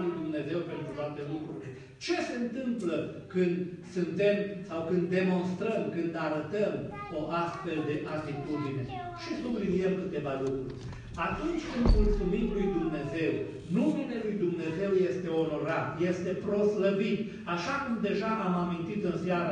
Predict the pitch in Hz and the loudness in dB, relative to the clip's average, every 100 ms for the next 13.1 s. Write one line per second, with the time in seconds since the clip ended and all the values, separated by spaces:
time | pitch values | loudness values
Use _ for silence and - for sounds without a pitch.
0 | 135 180 151 147 - 123 - - - 247 | -2 -2 -2 -2 -6 -8 -8 -12 -8 0
1 | 277 277 240 - - 269 277 233 226 247 | 2 4 4 2 2 2 2 2 2 0
2 | 240 214 202 196 190 220 - 202 175 185 | 0 -2 0 2 2 0 2 6 6 6
3 | 202 202 175 175 165 - - 175 165 139 | 6 6 4 2 -4 -6 -6 -4 -2 -2
4 | - - - - 202 254 - 233 - - | -4 -8 -14 -4 0 0 0 0 -2 -8
5 | - - 196 196 - 208 180 190 180 180 | -10 2 4 4 4 6 8 6 6 6
6 | 214 214 202 190 170 165 185 175 180 - | 6 4 2 0 0 -2 -2 -2 -2 -4
7 | 156 156 156 151 - - - - - - | -2 0 2 2 2 -2 -8 -12 -16 -6
8 | - 302 320 294 - 202 202 - - - | 0 4 4 4 0 -2 2 8 8 8
9 | 214 196 196 190 185 - - - 185 175 | 6 6 6 6 6 4 4 2 0 -2
10 | - 185 - - 269 294 220 214 254 277 | 0 2 0 0 -2 -2 -2 -4 0 0
11 | 254 214 269 311 - - - - - - | 0 2 2 2 -2 -10 -12 -16 -16 -4
12 | 208 - - 220 220 226 226 220 - 190 | 0 0 0 0 0 2 4 4 2 2